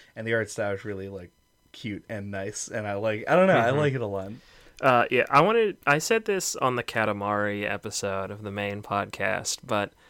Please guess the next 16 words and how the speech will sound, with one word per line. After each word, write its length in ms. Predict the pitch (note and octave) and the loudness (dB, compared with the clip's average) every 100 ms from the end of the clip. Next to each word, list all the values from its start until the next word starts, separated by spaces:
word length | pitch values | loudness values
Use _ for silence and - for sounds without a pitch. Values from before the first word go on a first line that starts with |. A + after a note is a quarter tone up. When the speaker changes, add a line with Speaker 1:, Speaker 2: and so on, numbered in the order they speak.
| _ _ _ _ - | _ _ _ _ 0
Speaker 2:
I 120 | A#2+ B2 | 2 4
think 220 | D#3 D3+ | 4 4
this 220 | D#3 - | 2 2
has 400 | C#3 B2+ A2+ A2+ - | 2 2 0 -6 -2
an 180 | B2 A#2 | 0 2
element 460 | - A2 A2 A2 - | 2 2 2 -2 -2
to 120 | A#2 | -4
its 80 | G#2+ | -2
design 380 | G#2+ G#2+ G2+ G#2 | -2 0 0 -2
that 120 | - | -4
feels 200 | A2 G2+ | -6 -4
very 300 | G#2 G2+ G#2 | -2 -2 -2
Nintendo 800 | G2 G2 - G2+ G#2 A#2+ C#3 C#3+ _ _ _ _ _ _ _ _ - | -4 -8 -6 -4 0 0 0 -2 _ _ _ _ _ _ _ _ -4
to 100 | D#3+ | 0
me. 300 | E3 E3 E3 _ _ _ _ - | 2 0 -4 _ _ _ _ 4
Um, 540 | A#2 A2 G#2 G#2 G#2 | 6 6 4 -2 -6